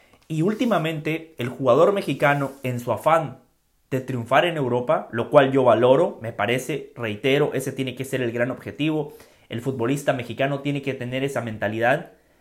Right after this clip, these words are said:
pero también tiene que ser inteligente. También tiene que tomar las decisiones correctas. A ver,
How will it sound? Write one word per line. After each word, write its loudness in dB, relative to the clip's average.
pero 4
también 0
tiene -4
que -4
ser -2
inteligente. -6
También -2
tiene -2
que -2
tomar 2
las 4
decisiones -4
correctas. -10
A 2
ver, 4